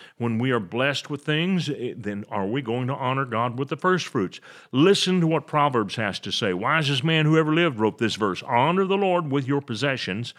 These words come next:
with the first fruits of all your increase. So shall your barns be filled with plenty, and your vats will overflow with new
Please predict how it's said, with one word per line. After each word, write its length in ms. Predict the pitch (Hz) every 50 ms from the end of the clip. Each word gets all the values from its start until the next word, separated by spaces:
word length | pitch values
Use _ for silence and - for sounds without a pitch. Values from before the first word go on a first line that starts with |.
| - - - - - - -
with 200 | 123 139 135 -
the 80 | 143
first 380 | 127 - 185 196 202 180 - -
fruits 420 | - - 113 104 110 120 113 -
of 180 | 113 101 101 -
all 580 | - - 127 135 151 156 165 165 165 175 160 -
your 360 | - 151 147 147 143 147 151 -
increase. 680 | 143 147 139 143 139 117 - - 98 92 95 101 - - -
So 400 | - - - 180 208 208 214 175
shall 300 | - - 156 143 135 131
your 140 | 117 113 113
barns 420 | 107 123 131 135 143 147 123 -
be 140 | - 110 101
filled 360 | - - 143 143 156 156 160
with 180 | 160 151 - _
plenty, 400 | - 113 101 85 95 98 107 - - - - - - - - -
and 140 | 120 113
your 120 | 107 98 95
vats 440 | 87 117 123 135 139 135 - - -
will 160 | 110 107 -
overflow 600 | 117 117 113 113 113 104 - 104 101 101 98 95
with 420 | 95 98 104 98 95 95 95 - -
new 340 | 92 90 87 87 85 82